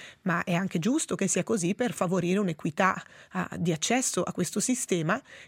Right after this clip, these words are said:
Naturalmente, essendoci dietro un, un numero <laughs> di, diciamo, di,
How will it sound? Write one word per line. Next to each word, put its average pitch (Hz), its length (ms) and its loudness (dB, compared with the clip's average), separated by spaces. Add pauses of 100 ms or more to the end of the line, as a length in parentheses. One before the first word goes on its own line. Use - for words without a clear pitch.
Naturalmente, 208 880 2 (320)
essendoci 180 840 2
dietro 175 640 0 (360)
un, 165 640 0 (540)
un 156 200 2
numero 175 480 2 (120)
<laughs> 180 120 2
di, 180 180 0
diciamo, 175 400 2
di, 175 200 -2